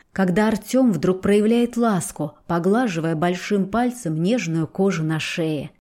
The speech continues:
Этот незамысловатый жест запускает спящие во мне инстинкты. Мне хочется, чтобы он гладил меня как кошку, а я бы терлась о его ладонь. Поэтому, не отдавая себе отчета, подаюсь вперед,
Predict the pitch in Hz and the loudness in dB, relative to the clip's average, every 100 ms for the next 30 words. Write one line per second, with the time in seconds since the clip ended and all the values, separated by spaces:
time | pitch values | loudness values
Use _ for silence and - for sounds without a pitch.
0 | _ _ _ 190 226 226 226 208 214 214 | _ _ _ 0 0 2 2 4 2 2
1 | 208 208 240 220 202 196 262 254 - 156 | 0 2 2 2 2 2 0 0 -6 -2
2 | 185 208 - - 285 185 - - 226 226 | 0 -2 -4 -2 0 0 -4 -2 -2 0
3 | - 170 165 165 190 185 185 180 - - | -4 -2 0 0 0 0 -2 -2 -4 -2
4 | 185 165 - 151 139 _ _ - - 180 | 0 0 -4 -8 -8 _ _ -20 -6 2
5 | 180 196 196 262 254 180 - - 196 208 | 4 4 2 0 0 -4 -4 0 0 2
6 | 208 196 226 247 185 180 196 220 220 226 | 2 2 2 2 2 2 2 0 0 -4
7 | 226 - 240 190 - - 143 - - - | -4 0 2 2 0 -6 -10 -10 -18 0
8 | 190 269 214 233 - 214 196 180 175 - | 2 4 4 2 0 2 2 2 0 2
9 | 180 180 226 180 165 160 165 156 - _ | 2 4 2 2 0 0 0 0 -6 _
10 | - 190 262 277 170 165 180 180 160 196 | -2 2 2 2 0 2 2 2 2 2
11 | 247 220 208 190 190 180 185 254 262 247 | 2 0 -2 0 2 0 0 0 0 0
12 | 147 - - 185 185 214 269 - - 254 | -8 -14 -6 0 2 4 2 0 0 2
13 | 240 190 | 4 2